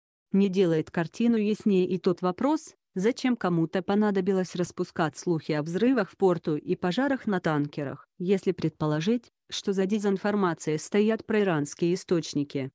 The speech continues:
то почему монархии залива, являющиеся геополитическими конкурентами Тегерана, до сих пор прямо не указали в качестве виновника Иран, хотя предлог выглядит очень своевременным?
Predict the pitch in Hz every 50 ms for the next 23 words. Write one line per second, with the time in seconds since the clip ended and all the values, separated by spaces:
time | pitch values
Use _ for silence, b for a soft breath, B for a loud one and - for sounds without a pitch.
0 | _ _ _ - 208 202 214 196 - - 190 180 170 160 156 156 175 202 226 220
1 | - - 190 196 190 175 180 185 190 175 165 139 139 131 131 - _ _ _ 190
2 | 180 214 196 202 196 190 180 175 165 160 - - 165 156 151 - 165 160 151 175
3 | 170 165 - 175 180 175 - - 170 - - 156 - - 170 165 165 - - 180
4 | 185 - - 190 190 175 160 156 - 185 175 175 170 - - 185 185 214 208 196
5 | 170 160 147 135 131 - _ _ _ - 175 180 175 - 190 175 - - 269 285
6 | 285 285 - 202 208 185 170 170 165 160 170 175 175 175 - 175 170 156 170 160
7 | 156 147 160 - - - 175 160 - - 170 - - 170 170 170 175 185 175 170
8 | 165 170 165 165 170 165 170 165 170 156 143 135 139 - _ _ _ _ - 202
9 | 190 - 202 190 - 202 196 180 196 220 262 262 - 175 180 190 175 175 180 160
10 | 170 175 - 202 185 - - 185 170 - - 170 165 165 165 165 160 156 147 143
11 | 139 143 135 131 127 139